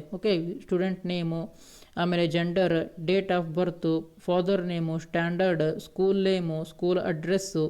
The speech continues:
ಓಕೆ, ಆಮೇಲೆ ಜಿಲ್ಲೆ, ಆಮೇಲೆ ತಾಲೂಕು ಎಲ್ಲ ತನ್ನಿಂದ ತಾನೇ ಅದು ಫಿಲ್ ಅಪ್ ಆಗುತ್ತೆ. ಆನಂತರ ಅದು ಕರೆಕ್ಟ್ ಆಗಿದೆಯಲ್ಲ ನೋಡ್ಕೊಂಡು ಕೆಳಗಡೆ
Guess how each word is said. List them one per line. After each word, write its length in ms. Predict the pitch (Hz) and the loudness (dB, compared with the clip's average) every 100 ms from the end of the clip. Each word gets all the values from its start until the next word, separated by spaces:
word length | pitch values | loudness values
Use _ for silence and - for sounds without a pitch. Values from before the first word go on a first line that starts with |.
| - - - | -4 -16 -12
ಓಕೆ, 160 | 180 220 170 - - - - - | -2 0 0 -4 -20 -20 -14 -6
ಆಮೇಲೆ 280 | 165 170 165 160 143 | -2 2 2 0 0
ಜಿಲ್ಲೆ, 340 | 196 196 170 165 165 - - - - - - - | 2 2 2 0 -4 -16 -20 -20 -20 -20 -14 -6
ಆಮೇಲೆ 400 | 170 170 165 170 165 165 - | -2 0 2 2 2 -2 0
ತಾಲೂಕು 300 | 180 196 196 180 | 2 2 2 2
ಎಲ್ಲ 100 | 175 202 185 | 2 2 0
ತನ್ನಿಂದ 280 | 180 185 180 | 0 0 -2
ತಾನೇ 200 | 170 170 165 | -2 -2 0
ಅದು 100 | 170 226 - | -2 -4 -4
ಫಿಲ್ 180 | - 190 | 0 0
ಅಪ್ 100 | 185 214 | 2 2
ಆಗುತ್ತೆ. 280 | 165 156 156 - - 208 | 2 -2 -8 -12 -12 -2
ಆನಂತರ 360 | 202 214 196 185 226 - - - _ - - | 0 2 0 -2 -2 -6 -16 -20 _ -10 -4
ಅದು 100 | 170 170 | -2 0
ಕರೆಕ್ಟ್ 260 | 185 208 214 | 0 0 2
ಆಗಿದೆಯಲ್ಲ 340 | 196 185 190 190 170 | 2 4 4 2 0
ನೋಡ್ಕೊಂಡು 420 | 160 180 151 170 254 - - | 0 0 2 2 0 -6 -2
ಕೆಳಗಡೆ 360 | 190 214 226 | 2 4 2